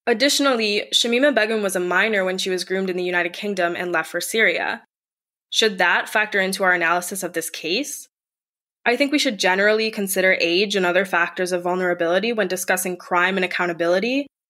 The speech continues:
I believe in second chances, so long as someone demonstrates genuine remorse and willingness to change.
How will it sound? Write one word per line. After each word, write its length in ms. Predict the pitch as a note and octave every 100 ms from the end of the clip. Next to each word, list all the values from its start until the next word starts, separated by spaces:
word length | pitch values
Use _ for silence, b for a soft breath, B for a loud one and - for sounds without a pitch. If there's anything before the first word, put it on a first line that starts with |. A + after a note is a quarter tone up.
| _ _ _ _ -
I 120 | A3
believe 380 | A#3+ A3+ G3 A#3+
in 120 | A#3+
second 320 | - F#3+ F3
chances, 580 | - E3+ F3 C4 C#4+ C#4
so 160 | - G3
long 320 | F3 E3+ G3
as 100 | G#3+
someone 340 | G#3+ G3+ F#3+
demonstrates 640 | F3+ E3+ F#3+ G3+ G#3+ G#3+ A3
genuine 420 | - F3 G3 G#3
remorse 480 | G3 F3+ E3+ G#3+ A3
and 140 | G3+
willingness 420 | F#3 F#3+ G3 F#3+
to 100 | G#3
change. 640 | F#3+ - F3 G3 C#4 C#4+